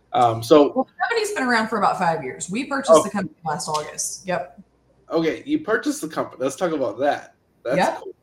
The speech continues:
Speaker 1: Okay, so I have never purchased a company. What are the basic steps to purchase a company? Because a lot of people, I would wanna know that. I wanna know that. That's not, that's not the truth. I wanna know that.
Speaker 2: Good diligence, right? We wanna make
Speaker 1: Good
Speaker 2: sure it's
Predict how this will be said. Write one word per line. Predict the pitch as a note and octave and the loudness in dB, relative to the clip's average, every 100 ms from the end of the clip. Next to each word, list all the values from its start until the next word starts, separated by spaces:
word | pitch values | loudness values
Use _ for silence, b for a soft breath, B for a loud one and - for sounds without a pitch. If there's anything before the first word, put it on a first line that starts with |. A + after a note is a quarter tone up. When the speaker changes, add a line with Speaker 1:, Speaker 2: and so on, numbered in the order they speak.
| _ | _
Speaker 1:
Okay, | C3 C#3 A2 | -10 -6 -6
so | A#2 D3 A#2 A#2 b b b b b - | -2 0 0 -2 b b b b b -2
I | F#3 A3 | 4 4
have | F3 | 6
never | F3 E3 | 4 4
purchased | D#3+ D#3+ - | 0 -6 -8
a | B2+ | -12
company. | - A#2 B2 A#2+ | -10 -12 -10 -8
What | A#2 C3+ G#3+ | -2 2 4
are | A3 F#3+ | 4 2
the | E3 | -2
basic | A#2+ D3 E3 E3+ E3 | -2 0 0 -2 -8
steps | - - A#2 A2+ - - _ | -8 -8 -8 -8 -14 -20 _
to | - | -18
purchase | - - - | -16 -16 -18
a | |
company? | - E3+ - - | -16 -16 -16 -20
Because | G2+ A#2+ A2 - | -12 -8 -8 -10
a | A#2 | -8
lot | B2 C#3+ | -4 -4
of | D3 | -4
people, | C#3+ B2 A#2 A#2 - _ _ _ _ - | -6 -4 -6 -8 -14 _ _ _ _ -10
I | B2+ | -10
would | A2+ - | -10 -12
wanna | C#3 C#3 C#3+ | -8 -6 -6
know | D3 | -6
that. | D3+ - | -12 -6
I | D3+ G3+ | -2 -2
wanna | A#2+ | -2
know | G#2 F2+ | -6 -14
that. | G1+ - _ - | -14 -18 _ -20
That's | B2+ | -16
not, | A2+ G#2+ | -14 -14
that's | A#2 - | -14 -12
not | G#2+ | -12
the | - | -12
truth. | - A2+ - - | -14 -16 -16 -10
I | C#3+ | -10
wanna | A2 | -10
know | F2 - | -14 -20
that. | - _ - _ _ | -20 _ -20 _ _
Speaker 2:
Good | E4+ C4+ | -4 -2
diligence, | D4 F4+ G#3 B2+ - - - - - | -2 -2 -2 -6 -12 -16 -18 -20 -6
right? | A3+ A3+ | 0 0
We | A#3+ | 0
wanna | C4+ | 0
make | B3 | 2
Speaker 1:
Good | B3 | 0
Speaker 2:
sure | - | -2
it's | - | -8